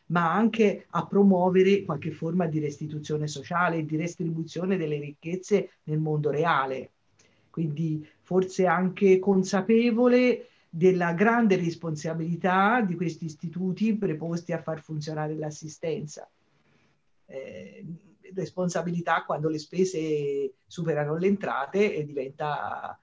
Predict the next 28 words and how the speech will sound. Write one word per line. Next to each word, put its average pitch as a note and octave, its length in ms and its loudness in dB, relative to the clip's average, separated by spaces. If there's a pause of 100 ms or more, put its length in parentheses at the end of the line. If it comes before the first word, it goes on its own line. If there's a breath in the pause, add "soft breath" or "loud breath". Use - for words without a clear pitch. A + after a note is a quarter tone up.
(140)
gravissima, D3+ 680 0
no? A#3 220 -2
Se - 220 -8
non C#3+ 160 -8
c'è D3+ 160 -6
un D3 100 -6
sostegno D#3 640 -8
che D#3 100 -8
alimenta. D#3 720 -10 (180 soft breath)
Quindi E3+ 220 -2
ci D3+ 60 -8
sono D#3+ 180 -4
tanti E3+ 320 -2
testamenti, A3+ 920 -2 (260 soft breath)
eh, E3 180 -6
donazioni G#3 840 4
di G#3+ 40 0
denaro, A#3+ 380 2
ma A3+ 100 2
anche G#3+ 180 -2
donazioni G3 520 2
di F#3+ 100 4
beni A#3+ 460 4
che G3 100 4
potessero G3 500 2
fornire F#3+ 340 2
una F#3 160 2
rendita F3 680 0